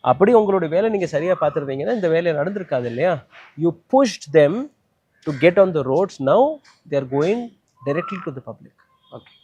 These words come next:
Speaker 1: And நேத்து வந்த கூட்டத்தை எல்லாம் நீங்க பாத்தீங்கன்னா, பணம் கொடுத்து வந்த கூட்டம் இல்ல.
Speaker 2: தானாக மக்களாகவே
Speaker 1: தானாக
Speaker 2: வந்து
Speaker 1: வந்து
Speaker 2: என்னுடைய ஓட்டுகள் திருடப்படுகின்றன அப்படின்னு
Speaker 1: Yes.
Speaker 2: பதறி
Speaker 1: அந்த
Speaker 2: வந்த மக்கள்
Speaker 1: உணர்வுல
Speaker 2: தான்.
Speaker 1: வந்த
Speaker 2: ஓ.
Speaker 1: ஓட்டர்ஸ்கள். And secondly, பீகார் போன்ற மாநிலங்கள்ல vote is very, very important.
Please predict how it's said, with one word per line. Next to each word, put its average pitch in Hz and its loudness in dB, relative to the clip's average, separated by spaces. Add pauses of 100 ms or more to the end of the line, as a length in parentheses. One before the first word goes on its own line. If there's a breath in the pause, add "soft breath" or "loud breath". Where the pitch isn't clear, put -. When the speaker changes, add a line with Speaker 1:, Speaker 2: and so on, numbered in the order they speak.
(180)
Speaker 1:
And 131 -2
நேத்து 139 0
வந்த 175 2
கூட்டத்தை 175 -4
எல்லாம் 147 -2
நீங்க 135 -8
பாத்தீங்கன்னா, 131 -4
பணம் 160 0
கொடுத்து 165 -6
வந்த 123 -6
கூட்டம் - -20
இல்ல. 127 -20 (560)
Speaker 2:
தானாக 147 4
மக்களாகவே 139 6
Speaker 1:
தானாக 160 10
Speaker 2:
வந்து 151 4
Speaker 1:
வந்து 123 -8
Speaker 2:
என்னுடைய 143 -2
ஓட்டுகள் 170 0
திருடப்படுகின்றன 143 -2
அப்படின்னு 143 0
Speaker 1:
Yes. - -4
Speaker 2:
பதறி 175 4
Speaker 1:
அந்த 147 4
Speaker 2:
வந்த - -
மக்கள் 147 2
Speaker 1:
உணர்வுல 254 10
Speaker 2:
தான். 226 6
Speaker 1:
வந்த 160 4 (140)
Speaker 2:
ஓ. 123 -4
Speaker 1:
ஓட்டர்ஸ்கள். 127 0
And 156 -2
secondly, 214 -6 (600 loud breath)
பீகார் 165 4
போன்ற 175 0
மாநிலங்கள்ல 139 -2 (180)
vote 180 -2
is 151 -8
very, 147 -6
very 156 -8
important. 123 -14